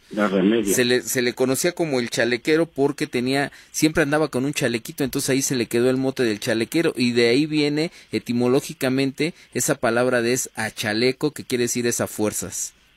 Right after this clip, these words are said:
Speaker 1: <laughs> Sí.
Speaker 2: ¿Qué te parece?
Speaker 1: Sí. No, pues sí, está,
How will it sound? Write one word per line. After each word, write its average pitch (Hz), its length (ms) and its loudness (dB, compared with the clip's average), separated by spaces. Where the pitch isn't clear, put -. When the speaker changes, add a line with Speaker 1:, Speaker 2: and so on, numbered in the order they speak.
Speaker 1:
<laughs> - 460 0
Sí. 104 340 -2
Speaker 2:
¿Qué 147 100 2
te 139 120 0
parece? 120 420 0
Speaker 1:
Sí. - 40 -16
No, 160 380 -2
pues 123 180 -8
sí, 139 240 2
está, 175 560 0